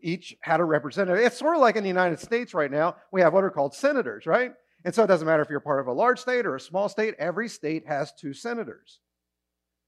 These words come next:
So something really small like Delaware, two senators. Something really large like California, two senators. And so when Jesus chose twelve disciples, the people are going, "Ah, okay,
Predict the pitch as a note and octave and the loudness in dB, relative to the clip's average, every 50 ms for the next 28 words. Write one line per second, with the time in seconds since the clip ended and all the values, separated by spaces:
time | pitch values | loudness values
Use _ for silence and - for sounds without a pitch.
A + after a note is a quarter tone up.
0 | _ _ _ _ _ _ _ _ _ _ _ _ _ _ - - D#3+ C#3+ C3 - | _ _ _ _ _ _ _ _ _ _ _ _ _ _ -16 -16 -14 -14 -14 -8
1 | - G3+ D3+ - - D3+ D3+ D#3+ E3 E3+ D#3+ - F#3 G#3+ G3 D#3 D3+ D#3+ D3 A#2+ | -4 -4 -2 0 0 2 4 4 4 4 2 2 4 6 6 6 4 2 2 4
2 | G3+ F#3+ F3 D#3 C3+ B2+ A2 - - - _ _ _ _ _ _ _ _ _ - | 6 6 6 4 2 -2 -8 -10 -16 -20 _ _ _ _ _ _ _ _ _ -16
3 | - E3+ G#3 - A#3 A#3+ A#3+ G3+ - - - _ - - _ _ - - B2+ - | -14 -14 -6 -2 -2 -2 0 -2 -4 -8 -14 _ -20 -20 _ _ -16 -14 -14 -12
4 | - C3+ B2 C#3 D#3+ F#3 F#3+ A#3 C4 A3 D#3 B2 - C#3+ C3+ - D#3+ D3+ E3+ - | -12 -10 -6 -4 -2 0 2 4 4 4 2 0 -6 -8 -8 -4 0 2 2 2
5 | G#3+ A#3+ C4 A#3+ D3 G2+ F2+ _ _ _ _ _ _ _ _ D3 C#3 - - A3+ | 2 0 -2 -2 -4 -8 -14 _ _ _ _ _ _ _ _ -20 -14 -10 -8 -6
6 | A3+ G3 C#3+ G#2 - _ _ _ _ _ _ _ _ _ _ _ _ _ _ _ | -6 -6 -8 -10 -12 _ _ _ _ _ _ _ _ _ _ _ _ _ _ _
7 | _ _ _ _ - G3+ G3+ - A3+ G#3 G3+ G3+ G3 F#3+ G3 G#3 G3+ F#3+ G3 D3+ | _ _ _ _ 2 2 4 6 6 6 6 6 6 4 2 2 2 0 -4 -4
8 | C3+ F#3 A#3+ C#4+ B3+ C#4+ A#3 - - - - G#3 G#3+ G#3+ G#3 F#3 G3+ - - F#3+ | -2 -2 -2 0 0 -2 -4 -4 -6 -8 -2 2 2 2 2 2 -2 -2 2 4
9 | F3+ F#3 G3+ - D3 D3+ - - G3+ A3+ A#3 A3 - D3 C#3 C#3+ C#3 - D#3+ - | 6 6 4 2 0 -6 0 2 2 2 2 0 -4 -4 -6 -6 -8 -10 -10 -10
10 | G3+ G3+ - F3 C#3+ D#3 D3 D3 C#3+ C3+ C#3 C3 _ - - D3 F3 G3+ A3+ A3+ | -8 -6 -6 -2 0 2 2 2 2 -2 -6 -12 _ -10 -6 -4 -4 -4 -4 -4
11 | A3+ A3 G#3 F#3 D#3+ C#3 C3 C3 D3 G3 - - F#3+ E3+ F3 F#3 | -6 -6 -4 -4 -4 -4 -4 -4 -6 -6 -6 -4 -4 -4 -4 -6